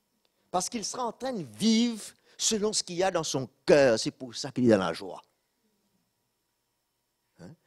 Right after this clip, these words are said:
Il n'est pas en train d'essayer d'appliquer une connaissance.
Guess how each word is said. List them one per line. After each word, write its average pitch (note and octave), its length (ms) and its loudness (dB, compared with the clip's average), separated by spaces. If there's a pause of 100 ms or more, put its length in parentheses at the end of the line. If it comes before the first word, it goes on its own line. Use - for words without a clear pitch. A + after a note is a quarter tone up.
(180)
Il D3+ 80 -10
n'est F#3 80 -2
pas B3+ 160 6 (220)
en A3 60 2
train A#3 120 -2
d'essayer B3+ 1040 -2
d'appliquer A#3 600 4
une A3+ 120 2
connaissance. A3 1000 4